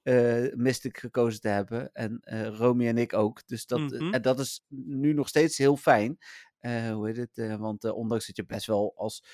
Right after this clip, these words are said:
Speaker 1: verschillende kleuren te-, eh, samen kunt spelen, is het fijner als je dezelfde kleur hebt en samen
Speaker 2: <laughs> Ja,
Speaker 1: speelt. Dus
Speaker 2: het is wel handig ook als we samen op, eh, vakanties en dergelijke zijn, dat we met z'n allen gewoon in de gym kunnen. <laughs>
Speaker 1: Ja, bijvoorbeeld inderdaad bij
Speaker 2: Heel
Speaker 1: Campzone is
Speaker 2: praktisch.
Speaker 1: bijna altijd wel een gym in de buurt. En, en zeker tegenwoordig, sinds we kunnen aanvragen, ga ik altijd, eh, op pad, eh, alvast een, eh,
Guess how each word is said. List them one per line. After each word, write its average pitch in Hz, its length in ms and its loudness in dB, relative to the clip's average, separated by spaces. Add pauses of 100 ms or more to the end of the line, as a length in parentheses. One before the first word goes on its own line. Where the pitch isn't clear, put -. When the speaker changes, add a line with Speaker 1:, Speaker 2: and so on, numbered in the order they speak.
(180)
Speaker 1:
verschillende 131 400 2
kleuren 139 300 4
te-, 131 180 4
eh, 123 200 2
samen 160 340 4
kunt 117 160 -6
spelen, 101 280 -4
is 107 120 -4
het 107 220 -10
fijner - 380 -6
als 123 120 -4
je 143 60 -4
dezelfde 143 320 8
kleur - 200 -8
hebt - 160 -14
en 95 60 -12
samen 107 260 -8
Speaker 2:
<laughs> - 0 -
Ja, 143 200 4
Speaker 1:
speelt. 113 140 2
Dus 107 140 -16
Speaker 2:
het - 80 -20
is - 80 -16
wel 131 120 2
handig 135 320 -2
ook 127 160 0
als 123 160 -4
we 123 80 -10
samen 120 380 0
op, 120 200 -12
eh, 117 220 -2
vakanties 123 580 -4
en 123 100 -6
dergelijke 120 420 -4
zijn, 120 200 -2
dat 117 120 -8
we 127 60 -10
met 120 140 -10
z'n - 80 -12
allen 143 240 4
gewoon 123 240 6
in 120 80 -4
de 117 120 -4
gym 117 200 -2
kunnen. 120 260 -4 (100)
<laughs> - 560 -16
Speaker 1:
Ja, 190 200 12
bijvoorbeeld 170 360 4
inderdaad 151 300 6
bij 127 80 4
Speaker 2:
Heel 123 100 -2
Speaker 1:
Campzone 175 260 -2
is 127 100 -2
Speaker 2:
praktisch. 117 100 0 (120)
Speaker 1:
bijna 147 40 4
altijd 135 240 0
wel 127 120 0
een 123 120 0
gym 156 180 4
in 151 80 4
de 110 100 -2
buurt. 104 440 -4
En, 117 220 -8
en 123 140 -6
zeker 120 260 0
tegenwoordig, 117 400 -2
sinds 117 180 -6
we 123 60 -10
kunnen 113 200 -2
aanvragen, 120 540 0
ga 117 140 0
ik 117 140 -2
altijd, 113 380 -6
eh, 110 220 -2
op - 160 -12
pad, 113 320 -4
eh, 117 180 -2
alvast 107 380 -6
een, 113 200 -6
eh, 110 60 -4